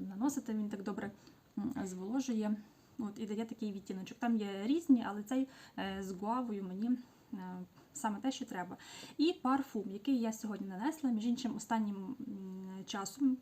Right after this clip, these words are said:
коли я вдома нікуди мені не потрібно йти, це переважно на вихідних, то я, ем, прикладаюся до ось цього, е, від Avon. Це Passion Dance Dark. Dark мені подобається найбільше. А, він такий, е,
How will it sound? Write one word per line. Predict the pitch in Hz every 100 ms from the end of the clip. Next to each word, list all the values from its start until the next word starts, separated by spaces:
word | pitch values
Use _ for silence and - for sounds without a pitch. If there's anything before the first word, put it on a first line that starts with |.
| -
коли | 226 220
я | 196
вдома | 175 202 196
нікуди | 208 208 196 190
мені | 190 190
не | 180
потрібно | - - 190 180
йти, | - 339
це | 302 220 220 -
переважно | 208 202 202 202
на | 190
вихідних, | 185 - 190 247 311
то | -
я, | 185 214 294 - - - -
ем, | 190 190 - -
прикладаюся | 220 - 180 233 277 196
до | 214
ось | 214 208
цього, | - 233 214 208 202
е, | 196 202 196 190
від | -
Avon. | 180 170 202 240 320 - - -
Це | -
Passion | 214 226 220 - 196
Dance | 202 285 294 185
Dark. | 185 208 - - - - -
Dark | 214 294 262
мені | 226
подобається | 220 196 185 180 -
найбільше. | 185 208 240 285 - 339 - - - - -
А, | 190 190
він | 254
такий, | 254 226 233 214 185
е, | 196